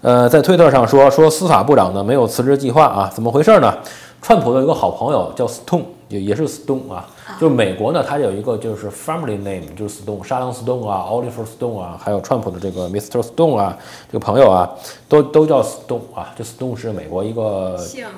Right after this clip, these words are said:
Speaker 1: 也，对，是一个姓儿，是一个 family，family name。啊，那 Stone 呢，在与特别检察官罗伯特穆勒的涉俄罗斯的案件中呢，被裁定呢有罪。啊，那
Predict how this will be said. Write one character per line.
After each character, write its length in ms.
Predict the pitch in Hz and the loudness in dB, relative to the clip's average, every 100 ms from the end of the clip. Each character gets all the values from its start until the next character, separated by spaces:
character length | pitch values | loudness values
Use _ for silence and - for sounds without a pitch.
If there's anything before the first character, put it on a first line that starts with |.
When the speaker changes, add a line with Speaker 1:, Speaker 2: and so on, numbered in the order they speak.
| - | -18
Speaker 1:
也， 80 | 92 | -10
对， 160 | 101 90 | -8 -8
是 120 | 101 | -8
一 60 | |
个 80 | 110 | -8
姓 180 | 107 143 | -8 -10
儿， 60 | 117 | -12
是 60 | 107 | -12
一 20 | |
个 60 | 101 | -8
family，family 960 | 123 123 98 - - - - 131 113 | -8 -6 -10 -12 -20 -16 -8 -6 -4
name。 220 | 95 82 - - _ - - - | -6 -8 -12 -20 _ -20 -20 -10
啊， 160 | 104 - | -6 -4
那 80 | 117 | -6
Stone 300 | - 170 185 | 0 2 4
呢， 260 | 139 117 - - - - | 6 6 2 -8 -20 4
在 160 | 196 | 6
与 140 | 151 113 | 6 4
特 180 | - 185 | 4 6
别 140 | 156 | 6
检 120 | 110 | 4
察 200 | 110 123 | 0 2
官 200 | 143 147 | 4 4
罗 200 | 143 147 | 6 4
伯 100 | 170 | 6
特 140 | 160 160 | 4 4
穆 180 | 165 | 2
勒 240 | 156 175 113 | 4 6 6
的 180 | 101 90 | 4 -2
涉 340 | - - 202 | -8 -2 4
俄 280 | 135 107 139 | 4 6 6
罗 140 | 165 | 4
斯 260 | 156 - 175 | 2 -2 2
的 80 | 135 | 4
案 160 | 131 | 2
件 140 | 123 110 | 0 -2
中 160 | 117 | -2
呢， 120 | 104 | -4
被 160 | 92 120 | -6 -6
裁 280 | - - 113 | -8 -8 -8
定 180 | 147 107 | -6 -8
呢 80 | - | -10
有 140 | 95 107 | -8 -2
罪。 180 | 190 - - - _ - | -2 -2 -14 -20 _ -4
啊， 240 | 107 104 - - - | -2 -2 -4 -20 -20
那 100 | - | 0